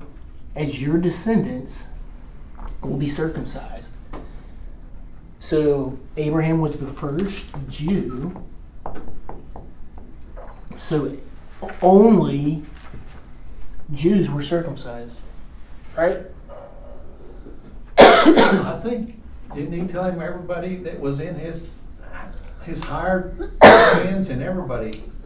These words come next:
Speaker 1: Right.
Speaker 2: They might not have been. Well, I guess they weren't Jews if they
Speaker 1: They
Speaker 2: were.
Speaker 1: were adopted
Speaker 2: Yeah.
Speaker 1: in his, as his family. So he does, you're exactly right. In, in, in chapter seventeen, he says, "Even the slaves of your household, if somebody's born in your family, they're supposed to be,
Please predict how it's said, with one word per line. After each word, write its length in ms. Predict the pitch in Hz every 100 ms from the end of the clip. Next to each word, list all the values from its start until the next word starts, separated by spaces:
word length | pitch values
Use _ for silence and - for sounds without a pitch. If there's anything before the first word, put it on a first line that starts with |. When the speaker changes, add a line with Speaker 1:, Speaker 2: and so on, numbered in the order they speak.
| - - -
Speaker 1:
Right. 280 | 143 139 - - - - - - - -
Speaker 2:
They 160 | 151 170
might 260 | - -
not 300 | - 170 -
have 80 | -
been. 220 | 104 104 - - - - - - - - - - -
Well, 180 | 139 131
I 80 | 120
guess 220 | 156 156
they 160 | 139 120
weren't 360 | 127 - -
Jews 240 | 113 110 113
if 160 | 110
they 100 | 117
Speaker 1:
They 200 | 120 -
Speaker 2:
were. 60 | 175
Speaker 1:
were 140 | 170
adopted 840 | 165 156 160 196 214 143 135 131 131 -
Speaker 2:
Yeah. 680 | 110 120 - - - - 165
Speaker 1:
in 80 | 156
his, 220 | 156 151
as 280 | 160 156 156
his 180 | 151
family. 400 | - 165 160 143
So 140 | 131 156
he 120 | 165
does, 280 | 160 185 165
you're 100 | 160
exactly 360 | 147 170 175
right. 180 | 156 165
In, 160 | 151 139
in, 300 | 151 139 135
in 100 | 156
chapter 320 | 147 160 160 -
seventeen, 460 | 170 160 160 160
he 60 | 139
says, 280 | - 139 143
"Even 200 | 156 147
the 60 |
slaves 360 | - 143 143 139
of 80 | 131
your 100 | 127
household, 400 | 160 - 135 131
if 40 |
somebody's 340 | 156 156 147 127
born 380 | 123 151 151
in 100 | 147
your 120 | 135 135
family, 380 | 139 151 139
they're 120 | 127 131
supposed 280 | - 135 -
to 40 |
be, 160 | 135